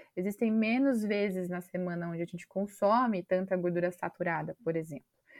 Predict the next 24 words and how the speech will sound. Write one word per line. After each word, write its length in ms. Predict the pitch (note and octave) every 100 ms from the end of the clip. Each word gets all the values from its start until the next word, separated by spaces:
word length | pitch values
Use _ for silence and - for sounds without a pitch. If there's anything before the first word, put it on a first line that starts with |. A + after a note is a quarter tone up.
| - - _
Então, 440 | E3 F3+ G3 A#3 -
é 100 | F#3+
realmente 500 | G#3 G#3 G3 G#3 -
uma 100 | G3
constância 720 | G3 F#3+ F#3+ G3+ A3 A#3 A#3
e 80 | A3
uma 180 | A3+ A3+
variação, 800 | A3 A3 A#3 C4+ - G3 F#3 F#3+ -
né, 280 | F3+ F#3+ G3
também. 460 | G3 G3 E3+ E3 E3+ -
Não 80 | F3+
adianta 240 | F#3 F#3+
a 40 |
gente 200 | G3 G3
pensar, 400 | - G3 F#3+ F#3
"Eu 60 | F3+
como 240 | F#3+ F#3+
fruta 240 | F#3+ G3+ G3
todo 240 | F#3+ F#3+
dia, 240 | F3+ G3 G#3+
eu 80 |
como 240 | G#3+ G#3 G#3
banana 500 | A3+ A3+ G3 G3+ G3+
durante 480 | F#3+ F#3 G3 F#3+